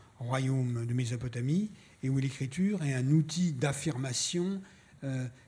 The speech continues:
d'une langue. Alors, regardez comment Cyrus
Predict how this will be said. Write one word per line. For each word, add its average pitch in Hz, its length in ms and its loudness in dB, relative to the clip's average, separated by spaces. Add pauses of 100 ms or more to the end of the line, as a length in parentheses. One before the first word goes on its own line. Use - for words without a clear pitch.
(160)
d'une 131 180 0
langue. 160 380 0
Alors, - 680 -10
regardez 120 400 -4
comment 139 280 -6
Cyrus 151 640 -2